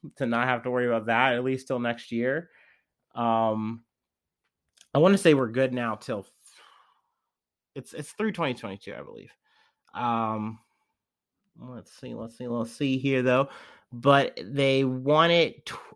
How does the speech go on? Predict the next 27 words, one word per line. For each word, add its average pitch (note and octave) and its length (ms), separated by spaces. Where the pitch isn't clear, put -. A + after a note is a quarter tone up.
uh, A2+ 360
the A#2 220
vote D3+ 220
passed C#3+ 500
two F3+ 380
hundred F3+ 220
and D3 120
twenty-one C#3+ 520
to A#2+ 100
two C#3+ 260
oh C3 120
nine A#2+ 560
in B2 100
the A2+ 60
House. A2+ 480
Um, A2+ 400
also, B2 300
I B2+ 60
heard A#2+ 240
that G#2+ 260
one B2 380
Republican A2+ 560
did G#2+ 160
vote G#2 240
yes, G#2 360
which G2+ 120
I F#2+ 80